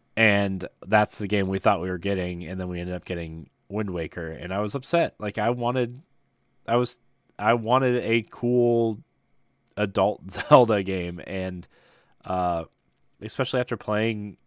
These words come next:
Ocarina of Majora's Mask, like, for this to be the next game in the series,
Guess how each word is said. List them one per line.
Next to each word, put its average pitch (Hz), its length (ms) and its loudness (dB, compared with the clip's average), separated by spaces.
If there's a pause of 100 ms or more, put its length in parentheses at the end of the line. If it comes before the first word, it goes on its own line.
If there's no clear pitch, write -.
(100)
Ocarina 101 440 -2
of 98 60 -4
Majora's 95 400 -4
Mask, 90 440 -8
like, 90 160 -6 (460)
for 101 160 -6
this 90 240 -8
to 98 80 -10
be 95 160 -4
the 90 120 -6
next 90 360 -10
game 90 340 -8
in 85 100 -10
the 82 140 -10
series, 90 680 -10